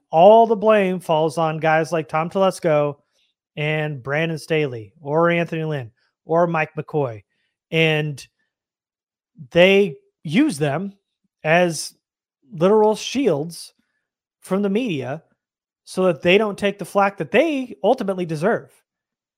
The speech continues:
because they have no championships under the Spanos name. They've got some banners for winning in the A F C West and getting first place. Great.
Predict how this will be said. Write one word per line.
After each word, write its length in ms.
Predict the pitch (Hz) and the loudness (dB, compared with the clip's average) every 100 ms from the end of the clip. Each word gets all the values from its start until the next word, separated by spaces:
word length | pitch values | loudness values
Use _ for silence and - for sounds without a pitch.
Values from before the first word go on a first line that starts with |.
| _ _ _ - | _ _ _ -4
because 460 | 202 196 202 156 143 | -2 2 0 0 0
they 200 | 220 277 | 0 2
have 320 | 285 220 165 | 2 0 -2
no 280 | 165 269 320 | 0 0 0
championships 1000 | - 226 262 180 135 - 135 135 - - _ _ _ _ _ _ _ _ _ _ _ _ _ _ _ | -4 -4 -4 -8 -12 -12 -14 -14 -18 -20 _ _ _ _ _ _ _ _ _ _ _ _ _ _ _
under 340 | 165 220 247 247 | 0 0 2 -4
the 80 | 208 | -4
Spanos 480 | - 208 214 196 | 0 0 0 -4
name. 400 | 175 180 127 120 _ _ _ _ _ _ _ _ _ _ - | -4 -6 -8 -14 _ _ _ _ _ _ _ _ _ _ -4
They've 160 | 180 | -2
got 240 | 185 208 196 | 2 2 2
some 240 | 185 143 | -6 -6
banners 640 | 117 156 185 202 226 - - | -4 -4 -2 -4 -8 -14 -16
for 180 | - | -10
winning 420 | 160 170 175 175 175 | -6 -6 -6 -10 -12
in 100 | 147 | -12
the 220 | 151 147 | -8 -6
A 20 | 156 | -8
F 60 | |
C 140 | - 143 | -8 -10
West 420 | 135 180 - - - | -8 -8 -10 -18 -12
and 80 | |
getting 200 | 143 147 | -10 -10
first 280 | 143 151 - | -8 -10 -10
place. 440 | - 151 175 - _ _ _ _ - | -6 -6 -6 -12 _ _ _ _ -14
Great. 240 | 135 113 | -12 -12